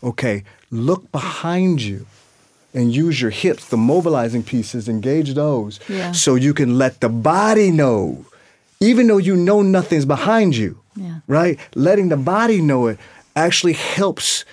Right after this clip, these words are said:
Speaker 1: some pieces. Now, if you get reps in with that, not just do it one time or just when I tell you to,
Speaker 2: Yeah.
Speaker 1: right? What you may, what you may notice is that you may have a little bit more room for other, literally, for other things to happen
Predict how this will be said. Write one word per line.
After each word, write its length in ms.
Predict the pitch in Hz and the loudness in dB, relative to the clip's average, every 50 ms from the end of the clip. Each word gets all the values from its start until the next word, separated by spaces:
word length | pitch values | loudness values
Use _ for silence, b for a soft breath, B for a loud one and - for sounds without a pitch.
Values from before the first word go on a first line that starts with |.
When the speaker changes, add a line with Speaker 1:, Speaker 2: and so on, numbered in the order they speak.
| B B B B - | B B B B -6
Speaker 1:
some 200 | - - 143 139 | -2 -2 0 0
pieces. 340 | - 185 151 - - 117 | 0 -2 -2 -2 -2 -2
Now, 200 | 120 147 156 165 | 0 0 0 0
if 120 | 165 160 - | -2 -2 -2
you 80 | 165 | -4
get 340 | 147 135 131 175 226 226 214 - | -4 -2 0 0 0 0 0 -2
reps 580 | - 127 123 127 147 180 220 302 302 - - - | -4 -2 0 2 2 2 2 0 0 -2 -4 -4
in 240 | - 202 175 151 135 127 | -2 0 2 2 4 2
with 140 | 123 117 | 2 2
that, 180 | - 117 101 - | 0 -2 0 0
not 240 | 123 131 143 160 165 | 0 0 0 0 0
just 220 | 226 233 185 175 | 0 0 0 0
do 180 | 208 220 220 202 | 0 2 2 2
it 60 | 175 165 | 0 0
one 160 | 185 190 185 | 0 0 0
time 300 | - 175 170 175 170 156 | 0 -2 -2 0 0 0
or 40 | 143 | 0
just 240 | 131 147 160 151 - | 0 0 -2 -2 0
when 140 | 143 147 143 | -2 0 0
I 140 | 143 143 147 | 0 -2 -2
tell 240 | 147 - 185 196 | -2 0 0 2
you 160 | 185 165 135 117 | 2 2 0 -2
to, 160 | - 117 - | -2 -6 -6
Speaker 2:
Yeah. 120 | 208 190 175 | -6 -6 -2
Speaker 1:
right? 300 | 165 135 139 170 170 - B B B B B B B | -2 0 0 0 -2 -4 B B B B B B B
What 300 | 147 165 175 165 - - | 2 2 2 2 0 0
you 140 | 185 175 165 | 0 0 0
may, 260 | 165 165 175 175 175 147 | 0 0 2 2 0 2
what 260 | 156 160 160 - - | 2 0 0 0 0
you 60 | 156 | -2
may 140 | 156 156 160 | 0 0 0
notice 400 | 165 175 185 196 180 175 147 - | 0 2 2 2 2 0 -2 -2
is 120 | 147 127 | -4 -2
that 220 | - 143 139 - - | -2 -4 -4 -2 0
you 40 | 156 | 0
may 140 | 147 147 139 | 2 2 2
have 240 | 131 135 135 127 120 | 0 -2 -2 -2 -2
a 80 | 123 | -2
little 640 | 123 131 135 143 156 180 202 208 208 208 208 202 190 | -2 0 0 0 0 0 0 0 0 0 0 0 -2
bit 260 | 160 147 180 165 120 | -2 -2 -4 -2 -2
more 300 | 147 156 151 147 147 147 139 | -2 -2 -2 0 0 0 -2
room 560 | 127 127 143 156 156 147 139 120 107 113 110 B B B B B B | -2 -2 0 0 0 0 0 -2 -4 -6 -10 B B B B B B
for 160 | - - - _ _ | -12 -12 -12 _ _
other, 280 | - 151 156 139 135 135 - - | -6 -4 -2 -2 -4 -6 -6 -8
literally, 1040 | - 135 131 143 165 190 240 277 277 - - - 220 190 165 131 110 78 53 - - B B B B B B | -4 0 2 2 2 4 2 2 0 0 -2 0 2 2 2 2 0 -4 -6 -8 -14 B B B B B B
for 180 | - 131 - - _ | -6 -6 -6 -4 _
other 320 | 180 180 190 165 180 175 156 | 0 0 2 2 0 0 -2
things 460 | - - - 165 156 151 147 147 - | -2 -4 -2 0 0 0 0 -2 -4
to 100 | - 135 | -6 -8
happen 720 | 117 - - - 165 170 165 156 151 _ - 104 101 - | -8 -6 -6 -4 -4 -4 -4 -4 -6 _ -14 -16 -16 -18